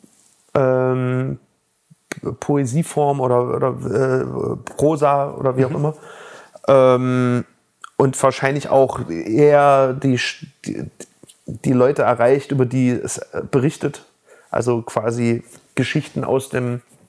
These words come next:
Speaker 1: aus der Unterschicht oder Geschichten aus der Unterwelt, dass die wahrscheinlich eher dann auch von denen konsumiert wird. Also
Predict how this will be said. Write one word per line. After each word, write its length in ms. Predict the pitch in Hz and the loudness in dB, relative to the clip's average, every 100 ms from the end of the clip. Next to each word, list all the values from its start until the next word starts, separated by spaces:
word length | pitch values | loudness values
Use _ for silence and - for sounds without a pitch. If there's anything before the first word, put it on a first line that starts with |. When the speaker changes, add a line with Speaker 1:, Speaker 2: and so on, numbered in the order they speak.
| - - - - | -20 -20 -14 -8
Speaker 1:
aus 160 | 127 - | -6 -2
der 460 | 127 120 120 120 - | 0 2 2 0 -2
Unterschicht 720 | 165 160 156 - 143 135 - | -2 2 0 0 -4 -4 -6
oder 220 | 139 117 | -2 -2
Geschichten 380 | 117 107 135 - | -4 -6 -6 -4
aus 120 | 110 | -4
der 140 | - 127 | -4 -4
Unterwelt, 680 | 139 131 120 127 147 139 - - - - - | -4 -2 0 2 0 -4 -14 -18 -16 -18 -4
dass 180 | 123 - | -4 0
die 220 | 139 127 | -2 0
wahrscheinlich 400 | 127 - 135 - | -2 -2 -4 0
eher 160 | 151 147 | 2 2
dann 160 | 139 | 2
auch 100 | 117 | -2
von 160 | - 131 | 0 0
denen 180 | 139 147 | 0 0
konsumiert 420 | 139 131 135 151 | -2 0 0 0
wird. 120 | 143 | 0
Also 220 | 120 123 | 0 -2